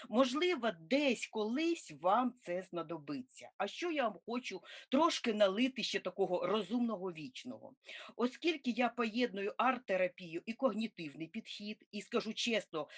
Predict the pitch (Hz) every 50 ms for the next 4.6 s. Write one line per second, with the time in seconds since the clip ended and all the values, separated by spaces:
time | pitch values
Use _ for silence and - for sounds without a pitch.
0 | - - - - - 220 220 214 - - 170 - - 208 196 - - 233 190 -
1 | 208 185 156 190 180 - 190 190 185 180 185 180 165 185 196 202 190 160 - 165
2 | 156 170 165 - 196 180 165 - - 202 180 - - 160 160 196 208 202 - 156
3 | 156 151 208 233 214 - - 170 165 - 165 156 156 151 - 196 185 185 170 156
4 | - - - - 160 160 139 131 - - - -